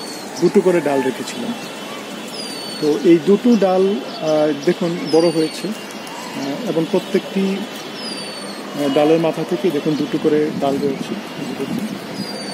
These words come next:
এই যে দুটো ডাল। তো এই পর্যায়ে এসে যে কাজটি হয়েছে, সেটি হলো এই ডালগুলো থেকে আমার পরিকল্পনা ছিল, আহ, এখানে যে একটি থেকে তিনটি, তিনটি থেকে মোট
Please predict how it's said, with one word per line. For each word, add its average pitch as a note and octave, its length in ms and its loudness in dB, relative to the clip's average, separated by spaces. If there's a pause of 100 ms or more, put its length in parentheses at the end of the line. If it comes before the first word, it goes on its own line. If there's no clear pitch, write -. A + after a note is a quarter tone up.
(300)
এই C#3 60 -2
যে C#3 140 0
দুটো C#3 260 -2
ডাল। D3+ 140 0 (880)
তো D#3 200 0 (420)
এই A#3+ 200 8
পর্যায়ে A3 340 8
এসে G#3 180 4
যে G3 220 4
কাজটি F3 280 0
হয়েছে, D#3+ 480 0
সেটি F3 180 0
হলো F3 280 2 (120)
এই F3 220 4
ডালগুলো E3 480 4
থেকে G3+ 260 4
আমার D#3+ 180 2 (100)
পরিকল্পনা E3+ 520 2 (100)
ছিল, D3+ 140 0
আহ, C#3 960 -2 (520)
এখানে D#3+ 240 2
যে F3 120 8
একটি F#3 280 2
থেকে G3 200 2 (100)
তিনটি, F#3+ 440 4
তিনটি F3 300 0
থেকে G#3+ 260 4 (500)
মোট F#3+ 180 4